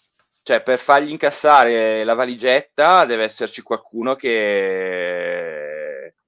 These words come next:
uno dice, "Vabbè, ha senso che la incassi contro Roman Reigns". E lo stesso Seth Rollins, eh, comunque nel frattempo è diventato un campione abbastanza inaffossabile. Io direi che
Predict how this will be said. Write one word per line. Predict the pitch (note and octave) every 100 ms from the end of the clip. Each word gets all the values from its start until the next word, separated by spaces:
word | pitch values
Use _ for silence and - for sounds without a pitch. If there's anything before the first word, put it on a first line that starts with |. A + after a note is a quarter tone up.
| _ _ _ _ _ _
uno | A2 B2+
dice, | A2+ G#2+ B2
"Vabbè, | A#2 G#2+
ha | G2+
senso | - A2+ G#2+ G2 - G2 F2+
che | _ G2+
la | G2
incassi | G2 G#2 - G#2
contro | - G#2 G2
Roman | F#2 F#2 F#2
Reigns". | F2 F2+ E2+ E2 - - _ - - - -
E | C#3+
lo | E3
stesso | F#3+ -
Seth | - F#3+ D3+
Rollins, | A2+ G#2+ B2+ C#3+
eh, | F3 D#3+ B2 A2 G#2+
comunque | - C#3 C3+ E3
nel | G#2+
frattempo | - C#3+ A2 G#2 B2
è |
diventato | B2 A#2 C3 G#2 G2
un | A2
campione | B2+ C3+ B2+ F#2+ G#2+
abbastanza | A2 F2+ G2 - F#2+ F#2+ G2+
inaffossabile. | F#2 - E2+ - F#2 F2 E2+ E2 - _ _ _ _ _ _ _ _ _
Io | B2 C#3+
direi | C3+ C#3+ C3+ D3
che | D3+ A2+ -